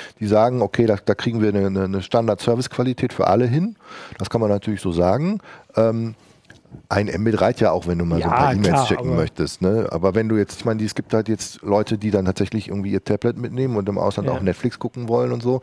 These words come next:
Speaker 1: Da ist halt ein bisschen mehr Power auch ganz schön. Und wenn du dir dann da vor Ort bei, äh, den spanischen Providern eine, eine Karte kaufst, hast du da natürlich vollen Durchsatz.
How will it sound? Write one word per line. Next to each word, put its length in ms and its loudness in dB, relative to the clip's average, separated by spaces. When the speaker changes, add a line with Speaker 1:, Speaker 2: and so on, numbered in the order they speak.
Speaker 1:
Da 140 4
ist 140 0
halt 120 0
ein 120 -10
bisschen 460 -4
mehr 160 2
Power 380 2
auch 120 -2
ganz 220 -2
schön. 440 0
Und 140 -2
wenn 120 2
du 100 0
dir 100 2
dann 180 4
da 100 2
vor 260 -4
Ort 320 0
bei, 300 2
äh, 440 -2
den 200 -2
spanischen 460 0
Providern 720 0
eine, 200 -2
eine 140 -4
Karte 300 0
kaufst, 300 -2
hast 180 -4
du 60 -6
da 80 -2
natürlich 240 -8
vollen 280 -2
Durchsatz. 600 -4